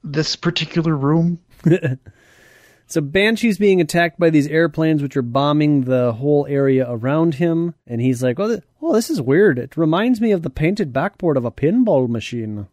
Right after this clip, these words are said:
Speaker 2: Without me power, I can't tell what's illusion, what's real. And if I guess wrong, even once, I've had it."
Speaker 1: I think even Spider-Man realized it was an illusion
Speaker 2: Hmm.
Speaker 1: or had the same thoughts or something like that.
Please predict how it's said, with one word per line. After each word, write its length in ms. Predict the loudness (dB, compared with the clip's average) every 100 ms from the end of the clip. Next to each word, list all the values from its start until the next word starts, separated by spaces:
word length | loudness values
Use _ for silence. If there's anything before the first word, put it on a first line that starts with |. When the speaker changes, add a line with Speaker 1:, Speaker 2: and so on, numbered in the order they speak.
| _
Speaker 2:
Without 320 | -4 0 0
me 120 | 0 0
power, 380 | 0 2 4
I 60 | 2
can't 260 | 0 -4 -2
tell 200 | 0 0
what's 160 | 0
illusion, 420 | 0 2 2 0
what's 180 | -4 -4
real. 400 | 0 2 2 0 -4 _ _ _
And 120 | -4
if 100 | 0
I 120 | 0 2
guess 240 | 2 2
wrong, 440 | 0 2 0 -2 -6 _
even 300 | -2 2 2
once, 260 | 2 0 -4
I've 160 | -6 -4
had 220 | 0 0
it." 260 | 0 -4 -14 _ _ _ _ _ -20 -20 _ -10
Speaker 1:
I 80 |
think 220 | -6 -4 -2
even 240 | -2 -2
Spider-Man 540 | -4 -2 0 0 -2
realized 600 | -2 -4 -4 -6 -10 -12
it 60 | -10
was 200 | -10 -10
an 80 | -10
illusion 460 | -10 -12 -12 -14 -16 -10
Speaker 2:
Hmm. 180 | -10 -10 _ -12
Speaker 1:
or 180 | -8
had 180 | -6 -6
the 60 | -6
same 320 | -4 -4 -4
thoughts 320 | -6 -8 -10
or 60 | -14
something 320 | -14 -12 -12
like 200 | -12 -14
that. 180 | -14